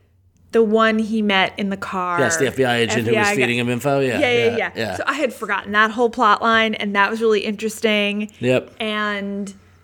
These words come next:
Speaker 1: also him meeting with his lawyer, letting him know that someone's,
Speaker 2: He's
Speaker 1: he's
Speaker 2: Carlo
Speaker 1: gonna be
Speaker 2: Flips.
Speaker 1: indicting.
Speaker 2: Yeah, he's gonna be
Speaker 1: He's,
Speaker 2: indicted.
Speaker 1: he's gonna be indicted, and,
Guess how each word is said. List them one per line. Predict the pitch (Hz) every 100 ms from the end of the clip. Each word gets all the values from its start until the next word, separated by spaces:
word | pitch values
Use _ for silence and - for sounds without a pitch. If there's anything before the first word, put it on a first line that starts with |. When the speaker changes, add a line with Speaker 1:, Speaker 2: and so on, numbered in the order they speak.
| _ _ _
Speaker 1:
also | 220 208 214
him | 214 214 208
meeting | 208 208 202
with | 202 190 190
his | 196 190
lawyer, | 196 190 190 190 180
letting | 180 185 180
him | 208 196
know | 190 180 180
that | 175 170 - - - - _ _ - 226
someone's, | 208 - 180 - - - -
Speaker 2:
He's | 220 185 -
Speaker 1:
he's | - 247 -
Speaker 2:
Carlo | - 131 123
Speaker 1:
gonna | 123 120
be |
Speaker 2:
Flips. | 156 - 453 262
Speaker 1:
indicting. | - 131
Speaker 2:
Yeah, | 107 95
he's | 113 107 110
gonna | -
be |
Speaker 1:
He's, | - 120
Speaker 2:
indicted. | 127 131
Speaker 1:
he's | 131
gonna | 349
be | 339
indicted, | 339 311 302 254 214
and, | 208 208